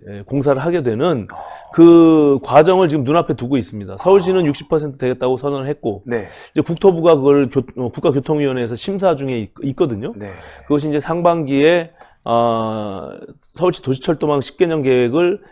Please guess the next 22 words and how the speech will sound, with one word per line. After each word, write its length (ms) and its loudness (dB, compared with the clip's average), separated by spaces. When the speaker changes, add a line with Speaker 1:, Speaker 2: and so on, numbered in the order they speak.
Speaker 1:
이 100 -2
차 160 0
기본 260 0
계획을, 640 0
어, 540 -8
확정하게 500 2
되면 560 -4
Speaker 2:
네. 160 -16
Speaker 1:
이제, 200 4
예, 560 6
기본 400 4
계획과 540 6
예비 200 4
타당성 460 -2
조사 360 0
이런 260 0
행정 260 -2
절차를 300 -2
거쳐서 760 -4
Speaker 2:
네. 100 -12
Speaker 1:
가장 340 2
빨리 440 4